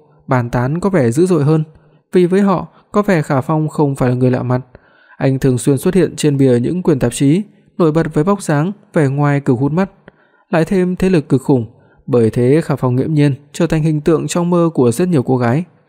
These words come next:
Riêng Khiết Tâm, chỉ mỗi cô mù tịt về thông tin, không hề bắt kịp thời đại, chẳng bao giờ để tâm đến những thông tin về các quý ông, chỉ toàn cắm đầu vào mớ sách vở. Đột nhiên, Khả Phong nhoẻn miệng, ánh mắt tình ý nhìn lấy Khiết Tâm.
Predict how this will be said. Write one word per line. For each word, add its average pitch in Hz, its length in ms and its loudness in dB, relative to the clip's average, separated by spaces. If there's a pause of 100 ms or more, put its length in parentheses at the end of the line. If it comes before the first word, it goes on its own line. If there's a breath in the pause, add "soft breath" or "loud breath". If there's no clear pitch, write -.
(540)
Riêng 127 260 0
Khiết 170 200 -2
Tâm, 143 220 0 (260 soft breath)
chỉ - 160 -2
mỗi 160 220 0
cô 185 220 2
mù 156 180 2
tịt 139 240 2
về 139 100 2
thông 151 200 -2
tin, 156 180 0 (280)
không 196 200 0
hề 175 160 2
bắt 202 220 -2
kịp 165 140 4
thời 127 100 0
đại, 123 200 0 (300 soft breath)
chẳng 170 180 -2
bao 196 120 2
giờ 185 160 0
để 127 160 2
tâm 139 240 0
đến 123 160 2
những 156 140 -4
thông 143 220 -2
tin 131 260 0
về 123 100 2
các 160 160 -2
quý 143 140 0
ông, 151 180 2 (440 soft breath)
chỉ 165 240 2
toàn 156 220 -2
cắm 156 220 -2
đầu 175 200 2
vào 135 160 0
mớ 123 160 0
sách 190 180 -6
vở. 131 200 0 (960)
Đột 131 240 2
nhiên, 135 380 0 (220)
Khả 156 180 -2
Phong 185 300 -2
nhoẻn 131 180 0
miệng, 123 180 0 (420)
ánh 156 180 -2
mắt 196 200 -4
tình 135 140 0
ý 131 280 2 (160)
nhìn 160 200 0
lấy 139 220 2
Khiết 175 180 -4
Tâm. 151 160 0